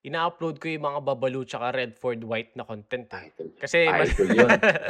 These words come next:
Speaker 1: <laughs> kasi
Speaker 2: Sobra.
Speaker 1: masarap din, kasi masarap din balikan. Hindi siya parang luma, pero parang timeless yung kanilang
Speaker 2: Yes.
Speaker 1: timing na din eh,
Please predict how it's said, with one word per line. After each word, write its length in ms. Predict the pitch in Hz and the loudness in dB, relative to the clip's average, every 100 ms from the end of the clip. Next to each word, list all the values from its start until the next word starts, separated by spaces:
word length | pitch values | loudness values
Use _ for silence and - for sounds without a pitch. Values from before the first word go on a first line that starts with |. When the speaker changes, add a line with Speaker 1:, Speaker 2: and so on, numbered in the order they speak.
| - | -6
Speaker 1:
<laughs> 460 | - - - - | -8 -10 -18 -4
kasi 100 | - | 6
Speaker 2:
Sobra. 160 | 202 202 | 8 10
Speaker 1:
masarap 260 | 196 196 196 | 8 6 6
din, 160 | 190 190 185 180 175 _ | 2 0 0 -2 -6 _
kasi 180 | - 170 | -6 -2
masarap 320 | 220 220 214 180 | 2 2 2 0
din 180 | 185 190 | -4 2
balikan. 560 | 180 170 151 131 131 127 _ _ _ _ | 2 6 8 8 6 -8 _ _ _ _
Hindi 320 | 175 190 254 | -6 -2 0
siya 100 | 285 | 2
parang 320 | 262 240 240 | 4 4 4
luma, 400 | 226 208 185 160 | 2 2 2 0
pero 220 | 160 180 | 2 0
parang 320 | 190 190 180 180 _ _ _ - | 2 2 0 -4 _ _ _ -4
timeless 800 | 170 190 185 185 175 - - _ _ _ | -2 0 0 0 -2 -8 -14 _ _ _
yung 280 | - 165 180 | -10 -6 -4
kanilang 480 | 175 175 170 - - | -4 -2 2 4 4
Speaker 2:
Yes. 60 | 151 | 2
Speaker 1:
timing 400 | 151 147 147 143 | 4 4 2 0
na 80 | 131 | -2
din 220 | 123 120 | -2 -4
eh, 140 | 113 | -6